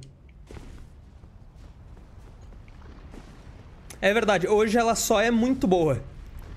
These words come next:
É, eu acho que ela até, eu acho que ela ainda é apelona. É que antes ela era mais. Mas eu acho que ela ainda é bem apelona. Qual foi o seu menor tempo de speedrun? Rico, no N G mais sete,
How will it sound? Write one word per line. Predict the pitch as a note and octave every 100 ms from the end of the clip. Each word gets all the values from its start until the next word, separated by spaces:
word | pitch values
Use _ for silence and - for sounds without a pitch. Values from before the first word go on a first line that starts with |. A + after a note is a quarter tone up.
| -
É, | F4 D#4
eu | D4+
acho | F4+ F#4
que | E4+
ela | D#4
até, | C#4+ D4+ D4 - - - - - - - -
eu | C#4+
acho | D4
que | D#4
ela | C#4
ainda | C4+ B3+
é |
apelona. | A#3+ A3+ F3 D#3 A#2+ -
É | F3+
que | -
antes | G#3+ A#3
ela | B3 A3+
era | A3+
mais. | F3+ B2 G2+ - - - - - - - - - - - -
Mas | D#3 D3
eu | D#3+
acho | -
que | D#3+
ela |
ainda | D#3 D#3
é |
bem | D#3
apelona. | D#3 C#3+ B2 C3 - - - - - - -
Qual | - G3
foi | G#3
o | G3+
seu | G3+
menor | F#3 E3 F3+
tempo | F3 F3 E3
de | C#3+
speedrun? | - E3+ C#3 C#3+ D#3+ G3
Rico, | - D#3 B3+ B3+
no | G3 G3
N | F#3+ F3
G | G3+
mais | A#3 G#3+
sete, | - - E3+ G3 -